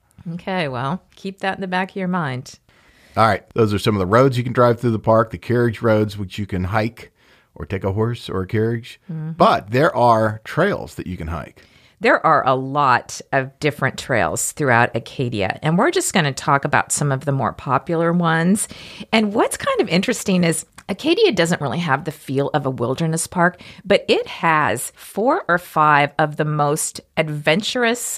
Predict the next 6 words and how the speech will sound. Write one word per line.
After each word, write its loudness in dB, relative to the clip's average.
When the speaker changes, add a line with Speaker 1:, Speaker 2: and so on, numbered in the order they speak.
Speaker 1:
scary -2
hikes -2
that 0
involve 0
ladders 0
and -2